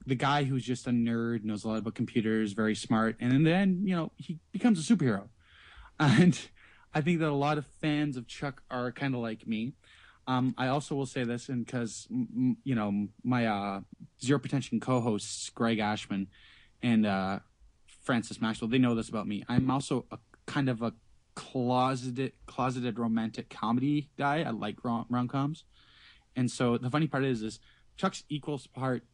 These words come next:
sci-fi, rom-com. So, and you get to cheer for the underdog, and he is always,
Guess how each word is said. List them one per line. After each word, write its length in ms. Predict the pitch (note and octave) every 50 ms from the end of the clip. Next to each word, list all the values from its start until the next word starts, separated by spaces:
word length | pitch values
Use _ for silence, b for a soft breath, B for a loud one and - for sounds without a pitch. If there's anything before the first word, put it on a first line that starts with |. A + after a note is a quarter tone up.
| _ - -
sci-fi, 540 | - - A#2 A2 A2+ - - C3 C3+ E3 F3+ - - - - _ _ _ _ _ _ _ _ _ - - _ _ _
rom-com. 460 | - A#2 A2+ A2+ A2 - G2+ F#2+ F2 - - _ _ _ _ _ _ _ _ _ _ _ _ _ _
So, 120 | - - C#3+ - -
and 140 | C#3 C#3 C#3
you 80 | C3+ B2+
get 160 | D3+ D3 -
to 80 | - B2
cheer 160 | - D#3+ C#3
for 120 | - -
the 140 | B2 A#2 B2
underdog, 800 | C3 C3+ C3 B2 A#2+ - B2 A2+ - - G#2 A#2 G#2+ G2+ F#2 G2
and 120 | G#2 F#2+
he 220 | G#2 B2 A#2+ A2
is 140 | A#2 A2 G2+ -
always, 720 | A#2+ B2+ B2+ B2+ A#2+ A#2 A2+ A2 G2+ - - - -